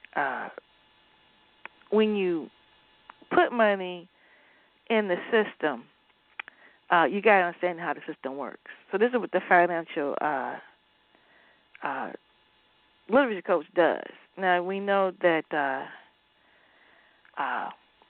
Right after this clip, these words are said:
that he does student athletes, but he also does regular student bodies, and he does high schools. So, you know, we, we've been bonding for some time now,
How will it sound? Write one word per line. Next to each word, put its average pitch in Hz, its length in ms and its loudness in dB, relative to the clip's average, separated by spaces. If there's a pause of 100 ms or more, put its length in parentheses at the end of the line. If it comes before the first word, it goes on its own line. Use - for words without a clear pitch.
(920)
that 220 120 4
he 208 80 2
does 202 300 6
student 190 240 -6
athletes, 185 640 -6 (340)
but 185 160 0
he 196 120 4
also 196 300 4
does 175 220 0
regular 175 340 2
student 156 260 -8
bodies, 156 480 -2
and 294 200 4
he 302 60 -4
does 254 200 -2
high 240 240 2
schools. - 320 -14 (680)
So, 247 160 6
you 226 160 -4
know, 196 120 0
we, 247 120 -4
we've 254 220 -6
been 214 180 -6
bonding 185 420 0
for 180 200 -8
some 170 140 -14
time 165 380 -4
now, 143 440 -14